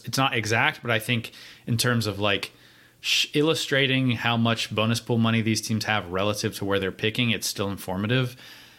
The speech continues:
The Orioles, um, they're picking twenty-second. Uh, that's, is that right? Their first overall pick? Hang on, I have the actual order here. Yeah, they're picking twenty-second. Um, for, for whatever reason, I was thinking the Orioles were the D-backs. So, like, twenty,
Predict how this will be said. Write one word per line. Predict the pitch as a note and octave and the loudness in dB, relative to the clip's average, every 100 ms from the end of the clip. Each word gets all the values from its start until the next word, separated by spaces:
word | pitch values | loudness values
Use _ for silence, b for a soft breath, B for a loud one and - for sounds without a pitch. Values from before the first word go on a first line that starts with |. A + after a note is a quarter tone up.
| B B | B B
The | A#2+ | -4
Orioles, | B2 B2 C#3+ C#3+ C#3 C3+ - - - | -2 2 2 2 2 2 0 -2 -4
um, | G2+ G2 G2 G2+ - | -4 -4 -4 -6 -4
they're | A#2+ B2 | 0 0
picking | C#3 C3 B2+ A#2 A2 - | 0 -2 0 -2 -2 -4
twenty-second. | - B2+ B2 A2+ - - C3 B2+ D3+ D3 - - - _ b b - | -2 0 2 2 2 4 2 2 -2 -2 -6 -16 -20 _ b b -8
Uh, | G#2+ G2+ G2+ | -2 0 0
that's, | G#2 A#2 - - - - - - - - | 0 -2 -4 -6 -8 -20 -20 -20 -20 -12
is | A#2+ | -6
that | C3+ | -4
right? | C#3+ D3+ F#2+ - - - _ - | -2 -4 -4 -8 -20 -20 _ -14
Their | A#2+ | -12
first | - C#3+ C#3 | -8 -8 -6
overall | C3+ B2+ | -6 -6
pick? | C3 C3 - - | -8 -8 -12 -12
Hang | G2+ E2 | -12 -10
on, | F2 | -6
I | G2 | -4
have | F#2+ | -4
the | F#2+ | -4
actual | F2+ - F2 | -4 -6 -8
order | G2 F#2 | -8 -8
here. | F2+ F#2+ - B | -8 -10 -12 B
Yeah, | E3+ A#2 | -2 0
they're | A2+ | 0
picking | A2 D3 D3+ | 0 -2 -2
twenty-second. | - C#3+ C#3 C3+ B2 C3+ B2+ B B B B B G2 | 0 0 2 2 2 0 -2 B B B B B -2
Um, | G2 F#2+ F#2+ G2 | 0 2 0 -4
for, | - B2+ A#2+ | -4 -4 -2
for | - C3+ | 0 2
whatever | C#3 A#2 | 2 2
reason, | A2 G#2 | 0 -2
I | G2+ | -2
was | F#2+ - | -2 0
thinking | G#2 | -2
the | F#2+ | 0
Orioles | G2 F#2+ | -2 -2
were | F#2 | -4
the | E2+ | -6
D-backs. | G2 F2 F2 - | -4 -4 -6 -8
So, | |
like, | F2+ - | -10 -6
twenty, | C#3+ | -6